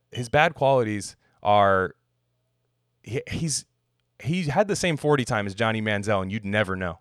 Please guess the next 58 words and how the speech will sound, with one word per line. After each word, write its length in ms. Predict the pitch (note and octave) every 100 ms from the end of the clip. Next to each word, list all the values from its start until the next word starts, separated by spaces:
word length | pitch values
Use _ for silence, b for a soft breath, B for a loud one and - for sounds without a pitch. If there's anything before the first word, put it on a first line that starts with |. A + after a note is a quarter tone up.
| _ _ _ _ _ _ _ _ _
Holy 240 | C#3+ C3+
shit. 320 | - G#2 - _ _
Like, 340 | - G2 F#2 - _ _
Johnny 220 | A2 D#3 D#3+
Manziel 280 | A#2+ A#2+
was 120 | A#2 -
fast. 380 | A#2+ F#2+ - - b -
Derek 200 | D3+ C#3
Carr 160 | D#3
ran 160 | B2+ A#2
the 60 |
same 220 | G#2+ C3 A#2
forty 220 | B2+ A#2+
time. 240 | G#2 F2 F2
But, 320 | C3 - -
dude, 240 | F3+ C#3
you 80 | D3+
have 140 | G3+ F#3+
to, 80 |
like, 220 | B2 F#2 -
pull 220 | - A#3
start 320 | - A#2 G2
this 140 | G#2
guy 140 | - G2
like 160 | G2+
an 280 | G2 F#2+ A2+ _ _ - - -
old 220 | C#3+ D#3+
school 240 | - D#3 A2+
lawnmower, 560 | G#2+ F3 C#3+ G2+ F#2
man. 320 | F#2 A2+ D#3+ - _ _ _ _ _ _ _ _ _ _ _
Like, 140 | - B2+
you 40 |
have 80 | D#3+
to, 60 |
like, 160 | D3 -
pull 220 | - E3
start 260 | - A2+ G2+
the 80 | G#2+
guy 200 | F#2+ F#2
before 260 | G2 B2
he 100 | A#2
gets 160 | A#2 -
going. 280 | A#2 C#3 G#2
It's 100 | B2
like 80 |
he's 120 | C3 G#2
running 220 | A#2+ D3
in 80 | G#2+
quicksand 480 | - D#3+ - A2
for 80 | G2+
his 100 | G2+
first 240 | - C3 -
three 140 | B2
steps, 280 | - C#3 G#2+
then 200 | G2 C#3+
he 80 | B2
takes 260 | A#2 G#2+
off. 360 | B2 B2 F2+